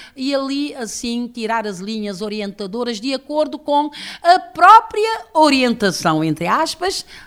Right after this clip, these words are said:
dos professores, porque eles é que sabem, eles é que estão no terreno. Não é aquele que está no gabinete que é capaz de dizer qual é o estatuto que melhor convém a uma classe que, até agora, o estatuto, em vez de estar melhorado, está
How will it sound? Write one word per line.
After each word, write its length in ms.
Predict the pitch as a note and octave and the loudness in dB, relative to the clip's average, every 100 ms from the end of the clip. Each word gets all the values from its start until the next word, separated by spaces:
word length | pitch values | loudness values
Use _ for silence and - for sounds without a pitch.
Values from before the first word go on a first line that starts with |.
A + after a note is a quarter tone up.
| - | -8
dos 220 | E4+ F#4+ | -4 -4
professores, 640 | - C#3+ - E3 D#3+ E3+ - - - | -4 -12 -6 -2 -2 -4 -12 -14 -8
porque 300 | E4 - E4+ | -6 -4 -4
eles 200 | F4 D4+ | -4 0
é 80 | E4+ | -2
que 140 | E4+ | -2
sabem, 480 | - D#3+ C3+ D3 D#3 | -6 -4 -4 -8 -8
eles 220 | B3+ A#3 | -8 -6
é 80 | A3 | -8
que 80 | A3 | -10
estão 180 | - A3+ | -10 -8
no 120 | A3+ | -8
terreno. 500 | A3+ G#3 D#3+ C3+ C#3 - - - | -12 -8 -6 -6 -8 -12 -14 -8
Não 360 | A3 A3+ A#3 G#3+ | -2 0 2 2
é 160 | A3 G#3+ | 0 0
aquele 320 | G#3+ C#4+ D4 | -2 -2 -2
que 80 | - | -4
está 180 | F#3 | -4
no 120 | D#3+ D3+ | -2 -2
gabinete 580 | D#3+ F3+ F#3 F#3+ - - - - | -2 -2 -2 -4 -10 -20 -20 -14
que 120 | - | -8
é 20 | G#3+ | -6
capaz 380 | G#3+ - F#3 | -8 -8 -10
de 80 | D#3+ | -10
dizer 420 | F3 F3+ D3 E3 | -12 -10 -8 -10
qual 240 | E3+ F#3 F#3 | -10 -12 -10
é 60 | |
o 40 | G3 | -12
estatuto 600 | - - G#3 F#3 E3+ - | -12 -14 -14 -12 -14 -10
que 100 | G#3 | -6
melhor 320 | F3 E3+ D#3 | -4 -4 -6
convém 480 | A3 F#3+ D3+ D3 C#3+ - - - | -6 -4 -2 -2 -4 -12 -20 -8
a 120 | G3+ | -2
uma 200 | G3 F3+ | 0 0
classe 560 | E3 - D#3+ D#3 - - _ | -4 -2 -2 0 -6 -12 _
que, 260 | A#3 A3+ - - - | -4 -4 -6 -18 -8
até 280 | G#3+ B3 A#3 | -6 -4 -6
agora, 520 | D#3 C#3+ C#3+ D#3 - - - _ - - - | -6 -8 -8 -10 -12 -20 -20 _ -20 -18 -8
o 60 | A3 | -2
estatuto, 600 | G#3+ - A3 A3+ G#3+ F#3+ | -2 0 -2 -2 -6 -4
em 100 | F3+ | -4
vez 240 | G3 B3 | -2 -6
de 80 | - | -6
estar 260 | G3 G#3 F3 | -4 -2 0
melhorado, 720 | F3+ G3+ F3+ D#3 D#3 F3 G3+ | 0 -2 -2 -4 -6 -10 -12
está 320 | - D#3+ F3+ | -8 -8 -8